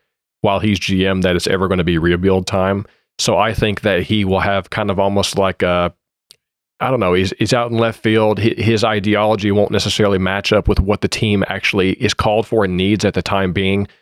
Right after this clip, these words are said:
So I think he's gonna have a fundamental, it's, he's gonna try to shoehorn in his, what he thinks that should happen, and it might not be actually what's best for the team or the direction the team honestly is headed. So I fundamentally think he's,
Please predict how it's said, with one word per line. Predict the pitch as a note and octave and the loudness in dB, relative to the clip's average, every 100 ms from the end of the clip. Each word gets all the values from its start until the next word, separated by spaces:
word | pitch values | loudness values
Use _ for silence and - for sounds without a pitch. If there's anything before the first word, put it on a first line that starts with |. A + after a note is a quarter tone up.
| _ - | _ -8
So | - - | -2 0
I | A#2 | 0
think | B2 A2+ | -2 -4
he's | - A2 | -2 -2
gonna | A2+ G2+ | 0 0
have | F#2+ F#2+ | 0 -4
a | F2 | -4
fundamental, | - G#2 G2 G2+ - G2 | -2 0 0 0 0 0
it's, | A2 - | 0 -2
he's | A2+ A#2+ | 0 0
gonna | C3 A#2 | -2 -4
try | - A2+ | -2 0
to | G2+ | 0
shoehorn | F#2 - A#2+ G#2+ A2 G2+ | -2 0 0 2 2 2
in | G#2 G2+ | 0 -2
his, | G#2 G#2 G#2 | 0 0 0
what | G#2 | 0
he | A2 A#2 | 2 0
thinks | A2+ A#2 G#2 | 0 -2 -2
that | - - | -6 -4
should | G#2 G#2+ | -2 0
happen, | A2 A2+ B2 A2+ | 0 0 0 -2
and | A2+ G2+ | -2 -2
it | |
might | G2+ A2 A2 | 0 -2 -2
not | G#2+ G2 | -4 0
be | G#2 | 0
actually | G#2 G#2 - G2+ | 0 -2 0 2
what's | F2+ F#2+ - | 2 0 -2
best | - G2+ - | -2 -2 0
for | G2+ | -2
the | G2 | -2
team | - G#2 F#2 | 0 0 2
or | F2+ - | 0 0
the | G#2 | -2
direction | G2+ G2+ G2 G2+ | 2 0 0 -2
the | F#2 | -2
team | - G#2+ G2 | 0 0 0
honestly | G2+ G#2 G#2 - A2+ | 0 -2 -2 0 0
is | G#2+ | 2
headed. | A#2+ A#2 A#2 A#2 _ _ _ - | 2 2 0 -2 _ _ _ -4
So | G#2 | 0
I | F2 E2+ | 0 0
fundamentally | B2+ A2+ G#2 G2+ G2+ | -2 0 0 2 0
think | F#2 G#2 | 0 -2
he's, | - G2+ F#2 | 0 0 0